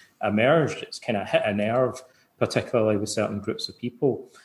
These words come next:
Actually, Toronto, eh, we know from our demographic data, is one of the cities in the world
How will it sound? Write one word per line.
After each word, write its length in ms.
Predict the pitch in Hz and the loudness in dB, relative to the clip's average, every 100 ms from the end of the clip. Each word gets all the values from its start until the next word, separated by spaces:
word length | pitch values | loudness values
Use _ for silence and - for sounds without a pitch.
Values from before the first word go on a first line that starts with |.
| - | -4
Actually, 300 | 156 - 135 | -2 -2 -4
Toronto, 840 | - 113 117 214 214 262 156 104 - | -2 -2 0 0 -2 -2 0 -2 -2
eh, 100 | 120 120 | -2 0
we 140 | 123 | 0
know 580 | 113 120 202 165 95 95 | 2 2 2 0 0 -4
from 180 | - 110 | -4 0
our 160 | 107 101 | 0 0
demographic 720 | 107 104 92 95 113 - 156 | 0 0 0 -2 -4 -4 -6
data, 340 | 170 170 139 | -4 -2 0
is 140 | 95 101 | 0 0
one 240 | 113 117 | 4 4
of 120 | 127 | 4
the 60 | 110 | 2
cities 560 | - 127 - 135 127 107 | 0 -2 0 -2 0 -2
in 60 | |
the 60 | 101 | 0
world 480 | 107 123 92 87 | 4 4 2 -2